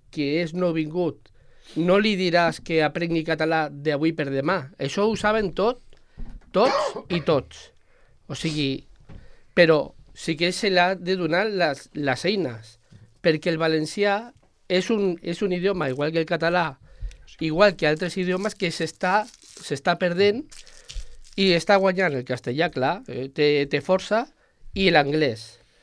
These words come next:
perquè n'hi ha moltíssims mitjans en castellà i en anglès, i no tants en valencià,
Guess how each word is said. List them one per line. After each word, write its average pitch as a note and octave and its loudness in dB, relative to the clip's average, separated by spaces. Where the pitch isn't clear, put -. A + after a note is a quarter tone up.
perquè D3 -4
n'hi F#3 0
ha G#3 2
moltíssims F3+ 0
mitjans D#3+ 0
en C#3+ -4
castellà D3 0
i C#3+ 0
en C3 -2
anglès, G3 -2
i E3 0
no E3 2
tants E3+ -2
en D#3+ -2
valencià, D#3+ -2